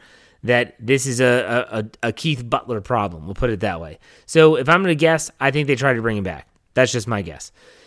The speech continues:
Hagan says, "Why does Bush play as bad as he tweets?" Well,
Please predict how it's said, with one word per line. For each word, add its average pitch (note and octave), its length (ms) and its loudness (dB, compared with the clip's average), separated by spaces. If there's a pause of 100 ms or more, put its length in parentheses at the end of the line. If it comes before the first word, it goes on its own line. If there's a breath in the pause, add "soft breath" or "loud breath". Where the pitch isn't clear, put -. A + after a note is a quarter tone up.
(180 soft breath)
Hagan G#3 320 6
says, E3+ 180 2
"Why D#3+ 240 4
does E3 160 2
Bush D3+ 380 0
play D3 320 4
as A2 160 2
bad B2 260 4
as B2 120 0
he A2+ 100 -4
tweets?" G#2+ 420 -2
Well, E3 460 4